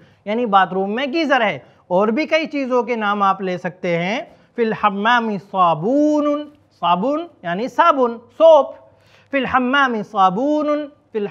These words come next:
हम्मामी दलवुन, दलवुन यानी बाल्टी, बाल्टी को अरबी में दलवुन बोलते हैं। फिल हम्मामी मिनशफतुन, मिनशफतुन यानी टॉवल।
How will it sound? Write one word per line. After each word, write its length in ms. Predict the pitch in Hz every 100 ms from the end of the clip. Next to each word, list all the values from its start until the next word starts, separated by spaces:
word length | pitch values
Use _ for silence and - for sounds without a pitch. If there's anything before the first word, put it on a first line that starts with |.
| 220
हम्मामी 640 | 233 233 277 262 226 175
दलवुन, 880 | 151 240 294 294 277 262 294 302 302 - _ -
दलवुन 500 | 147 269 294 269 320
यानी 300 | 254 220 294
बाल्टी, 580 | 302 320 311 269 254 254 247 _ _ _ _
बाल्टी 480 | 156 254 294 277 320
को 140 | 254
अरबी 400 | 247 208 202 170
में 280 | 175 269 302
दलवुन 440 | 349 349 311 254 202
बोलते 340 | 185 165 185
हैं। 400 | 170 160 147 143 _ _ _ -
फिल 220 | 311 277
हम्मामी 880 | - 254 240 220 226 302 302 254 214
मिनशफतुन, 1200 | 190 240 330 320 254 - 320 320 311 302 311 320 330 _ _ -
मिनशफतुन 840 | 233 285 262 254 247 262 277 294 196
यानी 300 | 180 220 294 -
टॉवल। 420 | 302 311 277 240